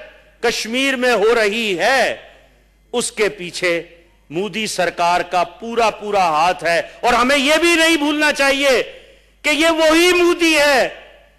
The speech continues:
आज हम जो बात कर रहे थे,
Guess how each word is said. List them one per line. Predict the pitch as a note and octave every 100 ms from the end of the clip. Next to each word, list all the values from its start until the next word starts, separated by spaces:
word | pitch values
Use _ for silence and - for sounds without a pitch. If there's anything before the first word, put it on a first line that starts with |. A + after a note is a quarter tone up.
| _ _ _ _ _ _ _ _ _ -
आज | G3+ B3+
हम | C4 B3+
जो | C4+
बात | A3+ B3+ C4
कर | C4
रहे | B3+ C4+ C4+
थे, | C4 C4+ C4 C4